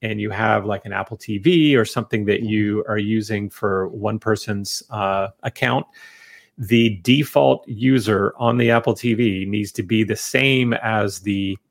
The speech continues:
Speaker 1: person who is the owner of your, uh, home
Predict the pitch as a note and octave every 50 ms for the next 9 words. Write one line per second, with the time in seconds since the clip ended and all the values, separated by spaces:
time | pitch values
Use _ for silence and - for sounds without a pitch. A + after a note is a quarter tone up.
0 | _ - - - D#3 D3+ - - C#3+ C3 B2 G2 - - B2+ B2 A#2+ A#2 A2+ G2+
1 | G2+ F#2+ - A2 G2+ - - - C#3 E3+ D#3+ C3 A2 G2+ G2+ A2 - - A2+ A2
2 | A2 G#2 G#2 G#2+ G2+ F#2+ G2+ G2 G#2 - _ _ _ _ _ _ _ _ _ _
3 | _ _ _ _ _ - A2+ G#2 G2+ G2+ - - - - D#3+ D3+ A2 F#2 F2+ F#2+